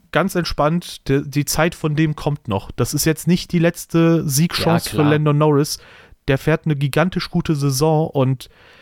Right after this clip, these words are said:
Speaker 1: auch wenn jetzt die, Ricciardo der Erste war von den beiden McLaren, der einen Sieg geholt hat, Norris wird da seine Chance kriegen. Wenn das nächstjährige Auto konkurrenzfähig ist,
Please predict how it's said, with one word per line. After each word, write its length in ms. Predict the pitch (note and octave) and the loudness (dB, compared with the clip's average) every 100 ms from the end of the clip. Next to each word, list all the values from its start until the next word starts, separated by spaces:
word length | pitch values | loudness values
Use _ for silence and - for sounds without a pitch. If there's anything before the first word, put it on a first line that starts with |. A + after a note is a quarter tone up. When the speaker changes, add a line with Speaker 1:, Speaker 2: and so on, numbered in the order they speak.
| - _ _ _ _ | -20 _ _ _ _
Speaker 1:
auch 180 | C3+ D3+ | -2 2
wenn 120 | E3 | 2
jetzt 180 | E3 - | 2 0
die, 60 | |
Ricciardo 440 | D#3 D3 - E3 E3+ | 0 0 0 2 2
der 100 | D3 | 2
Erste 340 | E3 - C#3 | 0 0 -2
war 120 | C#3 | 0
von 160 | C3+ C#3 | 0 0
den 100 | C3+ | 0
beiden 200 | C3 C3+ | 2 2
McLaren, 380 | C3+ - C#3 C#3+ | 0 0 0 2
der 100 | C#3 | 2
einen 180 | C#3 C3+ | 2 2
Sieg 200 | D#3+ - | -2 -2
geholt 340 | A#2 A#2+ A#2+ | -2 0 0
hat, 320 | C#3 - - _ - | 0 -2 -20 _ -4
Norris 560 | C3+ B2+ B2 D#3+ E3 - | 0 2 4 2 0 -2
wird 160 | D3 | -2
da 120 | D3 | 0
seine 240 | C#3+ C#3+ D3 | 0 2 0
Chance 340 | - D3 - | 2 0 0
kriegen. 320 | - E3 C3+ | -2 0 2
Wenn 100 | A#2+ | 0
das 280 | C3 - - C#3 | 0 -2 -8 0
nächstjährige 600 | C#3+ D3+ - D3+ C#3+ C#3+ | 0 0 0 2 2 2
Auto 240 | D3 D3+ | 0 0
konkurrenzfähig 720 | - D3 C#3 C#3+ E3+ - A2+ | 0 0 0 0 0 0 0
ist, 260 | - C3 - | 0 -2 -4